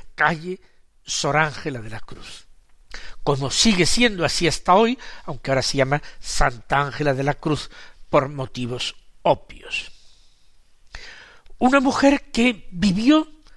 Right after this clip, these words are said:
la obediencia, que la vivió en los detalles más nimios, la vivió a sus directores espirituales,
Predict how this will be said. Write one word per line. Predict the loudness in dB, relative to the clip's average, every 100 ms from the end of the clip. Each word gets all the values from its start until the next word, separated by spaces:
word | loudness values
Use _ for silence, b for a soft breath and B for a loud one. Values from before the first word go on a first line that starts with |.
| -14
la | -2 0 0 0
obediencia, | 4 4 4 0 2 2 0 -4 -6 -10 -14 -20 -20 b b b b 2
que | 4 4 0 -20 _ _ -20 -2
la | 0
vivió | 0 0 4 6
en | 6 6
los | 4 2
detalles | 0 4 2 2 -6 -6 -12 -16 -16
más | -4 -2 -2 -6
nimios, | -6 -4 -2 -2 -2 -4 -8 -10 -12 -18 -20 -20 B B B 0
la | 2
vivió | 2 -4 2 4 6
a | 4
sus | 2 -10 -12 -12 -12 B B B
directores | 0 0 0 -2 2 2 4
espirituales, | 2 2 -2 -4 -4 2 2 2 -6 -18